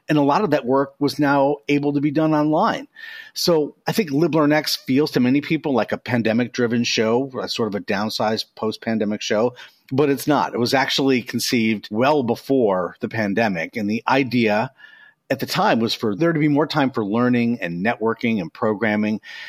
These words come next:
And now having been to two of these shows, I have to say, in many ways, LibLearnX delivers on that. You know, among the show's highlights this year, and you can read a little bit about this on the P W site, and definitely check out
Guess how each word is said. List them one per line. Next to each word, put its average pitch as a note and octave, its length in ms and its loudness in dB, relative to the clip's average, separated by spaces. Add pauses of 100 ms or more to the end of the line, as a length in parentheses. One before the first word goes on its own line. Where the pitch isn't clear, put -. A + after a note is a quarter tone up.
(300)
And C3 360 2
now C#3 200 2
having E3 260 2
been D#3 160 2
to C#3 80 0
two G3 220 0
of D#3+ 80 0
these A#2+ 140 0
shows, A#2+ 520 0
I B2 60 0
have D3 200 -2
to A#2+ 80 -6
say, B2+ 440 2
in A#2 200 2
many D#3+ 240 2
ways, D#3 600 2
LibLearnX E3 520 0
delivers G3+ 480 -2
on E3+ 200 -6
that. C#3 240 -8 (440)
You C#3 80 2
know, C#3 100 0
among D3 300 2
the C#3+ 80 2
show's C#3+ 240 0
highlights C3+ 380 2
this C3+ 260 -2
year, B2+ 120 2
and A#2 80 2
you G#2+ 60 -2
can G#2 180 -4
read A2 160 0
a A#2 40 -2
little A2+ 180 0
bit A2 140 -2
about A2+ 200 0
this A#2+ 200 -6
on G#2 80 -2
the G2+ 80 -4
P A2 160 -2
W G#2 260 -2
site, G#2+ 300 -2
and - 160 -8
definitely C#3 340 0
check A#2 300 -2
out G2+ 240 0